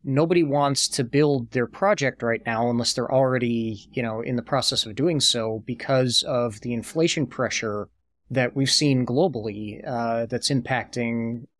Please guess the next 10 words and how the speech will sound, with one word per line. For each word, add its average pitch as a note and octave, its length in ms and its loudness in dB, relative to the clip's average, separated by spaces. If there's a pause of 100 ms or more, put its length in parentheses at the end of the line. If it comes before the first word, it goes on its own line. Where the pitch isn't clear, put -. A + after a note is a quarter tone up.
both D#3+ 320 2
onshore C#3 640 0
but B2 260 -2
offshore D3+ 440 2
wind A#2 240 0
especially. F#2+ 680 -4 (440)
Uh, A2 280 -4
we've A#2+ 200 -4
seen B2 280 2
huge D#3+ 720 0